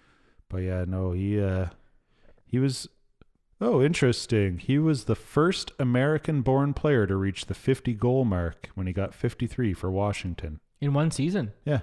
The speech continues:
Speaker 2: Wow.
Speaker 1: First American to get fifty, Bob Carpenter. There you go.
Speaker 2: All right, the last card.
Speaker 1: Yeah, the tiebreaker for Carbonneau and
Speaker 2: Oh,
Speaker 1: Balfour.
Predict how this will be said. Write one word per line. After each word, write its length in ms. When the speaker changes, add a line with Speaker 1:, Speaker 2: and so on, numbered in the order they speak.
Speaker 2:
Wow. 360
Speaker 1:
First 260
American 420
to 80
get 180
fifty, 360
Bob 340
Carpenter. 600
There 80
you 60
go. 180
Speaker 2:
All 80
right, 140
the 100
last 320
card. 360
Speaker 1:
Yeah, 180
the 120
tiebreaker 640
for 160
Carbonneau 720
and 120
Speaker 2:
Oh, 20
Speaker 1:
Balfour. 680